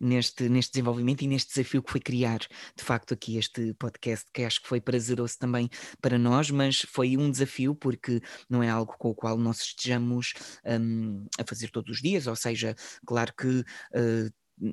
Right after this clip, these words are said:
temos aqui contacto com a palavra, mas, eh, de facto, desenvolver mesmo a nível tecnológico aqui um podcast é sempre,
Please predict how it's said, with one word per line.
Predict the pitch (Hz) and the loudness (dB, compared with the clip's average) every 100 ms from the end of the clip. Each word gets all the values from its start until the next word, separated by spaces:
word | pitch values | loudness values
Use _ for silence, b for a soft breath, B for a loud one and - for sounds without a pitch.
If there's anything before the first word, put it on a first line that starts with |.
| - - | -6 -2
temos | 120 117 | 0 0
aqui | 113 127 | -2 -2
contacto | 123 113 107 - | -2 -2 -6 -6
com | 120 | -4
a | |
palavra, | 110 113 117 117 120 | -2 0 0 2 2
mas, | 120 - B B - | 2 0 B B -2
eh, | 120 | -2
de | 104 113 | -2 -8
facto, | - 120 110 - 131 | -2 -2 -2 -2 -2
desenvolver | 123 127 123 117 123 120 | 0 2 2 2 0 2
mesmo | 127 120 123 | 0 2 2
a | |
nível | 127 120 120 | 2 2 0
tecnológico | 120 127 120 123 120 110 120 | 0 -2 0 0 -2 -4 -8
aqui | - 123 | -4 -2
um | 123 | -2
podcast | 113 117 - 175 262 | -4 -6 -6 -4 -4
é | |
sempre, | - 120 - 113 | -4 -4 -2 -4